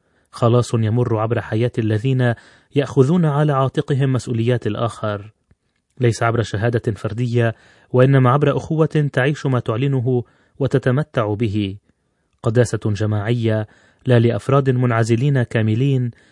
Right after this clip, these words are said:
بل خطأ فقراء يتشاركون ويعطون بعضهم بعضاً الرحمة والتفهم يومياً، وتكرس لا يتعارض مع قيم العالم والعطش العالمي للسعادة،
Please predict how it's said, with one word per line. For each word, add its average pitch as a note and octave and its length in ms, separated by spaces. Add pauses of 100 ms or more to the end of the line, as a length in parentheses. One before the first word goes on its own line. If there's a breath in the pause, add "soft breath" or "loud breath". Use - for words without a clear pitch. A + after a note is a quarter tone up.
(180 soft breath)
بل A#2 140
خطأ C#3 460
فقراء C3+ 680 (360 soft breath)
يتشاركون C#3 800
ويعطون C#3 600
بعضهم B2+ 460
بعضاً B2 500 (380 soft breath)
الرحمة B2+ 520
والتفهم A#2 880
يومياً، G#2 760 (580)
وتكرس A#2 640 (540 loud breath)
لا A#2+ 100
يتعارض A#2+ 640
مع C3 220
قيم C3+ 340
العالم B2 640
والعطش A#2+ 520
العالمي A2+ 480
للسعادة، A2 760